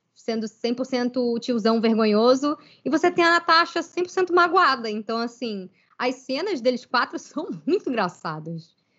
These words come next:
São muito engraçadas, mas não é nem tanto aquela coisa do, ah, tipo Guardiões da Galáxia, que eles são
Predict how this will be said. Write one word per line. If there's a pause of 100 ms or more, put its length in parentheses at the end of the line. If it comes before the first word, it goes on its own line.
(140)
São
muito
engraçadas,
mas
não
é
nem
tanto
aquela
coisa
do,
ah,
tipo
Guardiões
da
Galáxia,
que
eles
são